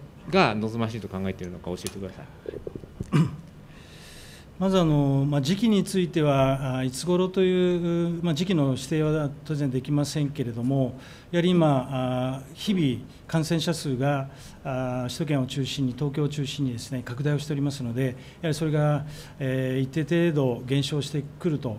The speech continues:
Speaker 2: いうことが、まあ、必要になるんではないかというふうに思っています。まあ、そうしないと、やはり、えー、双方が不安を抱えたままやらなくてはいけないというふうに思います。それから、えー、まあ、あ、そういう意味では、まあ、まず、えー、ゴートゥーキャンペーン、まあ、い-、い-、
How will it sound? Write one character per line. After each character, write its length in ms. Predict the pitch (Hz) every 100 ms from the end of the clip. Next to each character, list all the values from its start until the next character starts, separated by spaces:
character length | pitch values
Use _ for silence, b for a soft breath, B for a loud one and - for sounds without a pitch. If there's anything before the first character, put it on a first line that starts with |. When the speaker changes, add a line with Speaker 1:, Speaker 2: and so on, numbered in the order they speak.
| 127
Speaker 2:
い 60 |
う 60 | 160
こ 80 | 175
と 100 | 190
が、 240 | 160 127 - B B
ま 60 | 131
あ、 20 |
必 160 | 135 160
要 60 |
に 60 | 135
な 60 | 135
る 60 |
ん 60 | 123
で 80 | 110
は 80 |
な 100 | 117
い 60 | 120
か 160 | 151 151
と 200 | 120 107
い 60 | 135
う 20 |
ふ 20 |
う 40 |
に 60 | 123
思 120 | 110
っ 20 |
て 100 | 110
い 40 | 110
ま 100 | 110
す。 100 | - B B -
ま 60 |
あ、 20 |
そ 140 | 135 180
う 40 |
し 140 | 175 196
な 80 |
い 80 | 202
と、 120 | 180 147
や 40 |
は 60 | 147
り、 200 | 131 110 B B B
え 520 | 131 131 127 127 131
ー、 120 | 135 -
双 200 | 190 180
方 140 | 190
が 140 | 208
不 100 | 151
安 80 | 156
を 60 | 143
抱 160 | 147
え 20 | 139
た 100 | 143
ま 80 | 165
ま 120 | 180
や 80 | 135
ら 60 |
な 80 | 127
く 60 | -
て 80 |
は 40 | 113
い 20 |
け 120 | 127
な 80 | 127
い 40 |
と 80 | 135
い 20 |
う 20 | 113
ふ 20 |
う 40 |
に 40 | 107
思 140 | 101
い 40 |
ま 120 | 104 110
す。 120 | - B B
そ 100 | -
れ 60 | 170
か 120 | 185
ら、 200 | 185 175 B B B B
え 400 | 139 135 139 147
ー、 160 | 151 151
ま 160 | 165 156
あ、 440 | 139 151 135 135 127
あ、 20 | - B B B - - - - - - - - - - - - -
そ 140 | - 190
う 20 |
い 20 |
う 20 |
意 40 | 190
味 20 |
で 60 |
は、 180 | 202 175
ま 280 | 147 135 127
あ、 40 | - - - 139
ま 140 | 160
ず、 100 | 190
え 20 | 170
ー、 1900 | 147 147 - - - - - 123 117 120 - - - - - - - - -
ゴ 80 | 151
ー 20 |
ト 120 | 147
ゥ 140 | 160 160
ー 40 |
キ 100 | 156
ャ 40 | 165
ン 60 |
ペ 100 | 156
ー 80 | 156
ン、 40 |
ま 100 | 143
あ、 20 |
い-、 40 |
い-、 0 | 151